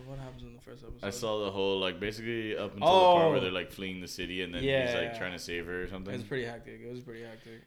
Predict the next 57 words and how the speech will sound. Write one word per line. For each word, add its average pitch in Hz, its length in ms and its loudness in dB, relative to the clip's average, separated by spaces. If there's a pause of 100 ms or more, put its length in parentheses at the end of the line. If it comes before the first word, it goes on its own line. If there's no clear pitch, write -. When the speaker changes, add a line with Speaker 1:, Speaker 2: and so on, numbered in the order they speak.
(100)
Speaker 2:
Oh, 127 140 2
for 98 140 -6
sure. 98 240 -2
Speaker 1:
Yeah, 113 40 -6
Speaker 2:
Nah, 139 200 2
Speaker 1:
it's, 127 100 -2
Speaker 2:
I'm, 175 60 -4
Speaker 1:
it's 202 100 -6
Speaker 2:
I'm, 196 140 -4
Speaker 1:
cool. 208 80 -2
Speaker 2:
I'll, 196 500 -4
I'll 202 220 4
end 185 100 0
up 151 120 2
watching 113 340 2
it, 135 240 -2 (340)
but 101 280 2
Speaker 1:
It's 92 100 4
cool. 165 200 4
It's 170 100 2
a 202 40 0
good 160 160 -4
show. 135 300 0
I 135 100 4
mean, 139 220 -2
now 147 180 2
that 180 160 4
it's 147 160 -2
over, 151 480 2 (140)
um, 123 680 -2 (1000)
I 151 80 -2
think 269 160 2
it 302 40 0
was, 285 100 0
it 254 260 -2
was 254 80 -4
done 220 240 0
pretty 240 200 0
well 190 400 2 (100)
for 156 80 -8
the 151 60 -6
most 156 200 -4
part. 208 240 -8 (160)
You 139 140 -10
know, 151 200 -10 (120)
Speaker 2:
Yeah, 107 240 0
you 110 140 -4
Speaker 1:
not - 80 -2
Speaker 2:
liked - 140 0
Speaker 1:
too 170 60 -4
Speaker 2:
it. 170 40 -2
Speaker 1:
many 160 160 -2
qualms 131 420 -8
with 127 100 -8
it, 139 240 -10
Speaker 2:
But, 104 280 -2
Speaker 1:
honestly. 98 120 -2